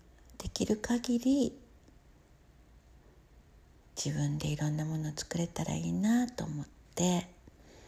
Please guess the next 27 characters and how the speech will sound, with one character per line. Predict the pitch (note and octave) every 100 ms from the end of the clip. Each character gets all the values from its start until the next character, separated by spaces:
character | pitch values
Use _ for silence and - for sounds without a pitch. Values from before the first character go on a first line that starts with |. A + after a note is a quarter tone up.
| - - - - - - - - - -
釉 | F#3+ G3+ G3
薬 | E3+ E3 - D#3
は、 | D#3+ F3+ F#3 - - - - - - - - - - - - - - - - -
あ |
の、 | D#3+ - - - - - - - - - - - - -
モ | E3+
ナ | E3
の | D#3 D3
森 | C#3+ D3 D#3
の | D#3 F#3+ G#3+ - - - - - - - - - -
薪 | E3+ - F#3+
ス | -
ト | - G#3
ー |
ブ | G3+
で | F3 E3+
焚 | - E3
い | E3 -
た | - F#3 F#3 F3+ - - - - - - -
後 | G3+ - G3+
の | F#3 G3 G3+ -
木 | -
の | G#3 G3+
灰 | F3+ F#3 G3 G3 G#3
を | B3+ D#4 - - - - - - - _ - - - - -
使 | - -
っ | E3+